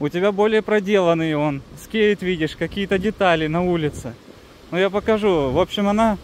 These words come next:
более, а, и когда он падает, он более мясистый, такой физический. Он падает об асфальт, с него кусок крови вылетает, у него там с шеи, с головы. И звуки издают. И, в общем, хочется, чтобы такие игры были на P S P.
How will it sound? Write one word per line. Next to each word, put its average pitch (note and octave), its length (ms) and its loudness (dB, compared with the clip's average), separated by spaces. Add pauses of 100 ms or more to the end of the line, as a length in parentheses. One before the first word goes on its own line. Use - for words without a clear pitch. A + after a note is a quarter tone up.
(360)
более, G3+ 280 2
а, F3 240 4
и E3 100 0
когда G#3 240 2
он G#3 100 0
падает, A3+ 480 0
он F#3 140 -4
более G#3 280 0
мясистый, F#3+ 520 -4
такой F#3 240 -2
физический. F#3 720 -4 (320)
Он F3 140 0
падает F#3+ 440 2
об F#3+ 140 0
асфальт, G#3+ 400 0
с - 80 -6
него G3+ 220 0
кусок G#3+ 360 -2
крови A3 340 2
вылетает, F#3 680 0
у F3+ 40 -4
него E3+ 200 0
там D#3+ 160 -4
с - 20 -6
шеи, F3 320 0
с D3+ 80 -6
головы. F3 500 2 (760)
И D3+ 80 -4
звуки G3+ 420 0
издают. F3 460 0
И, F3+ 80 -2
в F3+ 280 -6
общем, G3+ 300 0
хочется, A#3 460 -2
чтобы F#3 240 -6
такие A#3 380 -2
игры F3 180 0
были E3+ 200 0
на E3+ 140 -2
P F#3+ 140 -6
S - 140 -8
P. C#3+ 200 -4